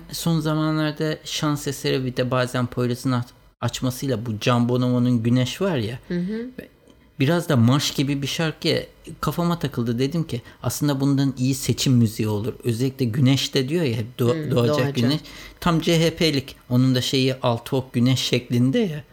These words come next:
Speaker 2: Evet. Edip
Speaker 1: E,
Speaker 2: Akbayram'dan hep gidiyor C H P de.
Speaker 1: Evet, bence
Speaker 2: Belki
Speaker 1: böyle
Speaker 2: zaten
Speaker 1: hani daha gençliğe hitap eden hani sözleri falan da ben olsam mesela tabii ister mi istemez mi Can Bonomo, C H P olsam dedim.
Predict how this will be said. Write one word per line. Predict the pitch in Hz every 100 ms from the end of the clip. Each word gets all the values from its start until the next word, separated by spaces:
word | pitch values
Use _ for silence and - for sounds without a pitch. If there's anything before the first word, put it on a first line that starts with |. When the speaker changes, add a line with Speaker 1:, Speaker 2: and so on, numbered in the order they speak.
| -
Speaker 2:
Evet. | 160 160 175 - - -
Edip | 185 196 285
Speaker 1:
E, |
Speaker 2:
Akbayram'dan | 277 - 262 262 262 254 254
hep | 151 -
gidiyor | 160 147 160 147 180
C | - 160
H |
P | - 311
de. | - 254 - -
Speaker 1:
Evet, | 123 -
bence | 135 139 143 185
Speaker 2:
Belki | 156 233 127
Speaker 1:
böyle | 135
Speaker 2:
zaten | 123
Speaker 1:
hani | 135 139 143 - - _ -
daha | 110 143 139
gençliğe | 123 127 123 - 131 131
hitap | 123 - 139 131
eden | 117 113 127
hani | 131 117 110 107 - - - -
sözleri | - - 127 107 127 123
falan | - - 120 127 120
da | 113 110 - - - -
ben | 131 160
olsam | 151 135 - 120 120
mesela | 117 - 135 180 180 - - - -
tabii | - 123
ister | 127 117 - 139 131
mi | 120
istemez | 123 - 120 120 117 -
mi | 107
Can | 120 110
Bonomo, | 110 127 151 135
C | 135 131
H |
P | 139 156
olsam | 135 113 - 127 117
dedim. | 117 113 156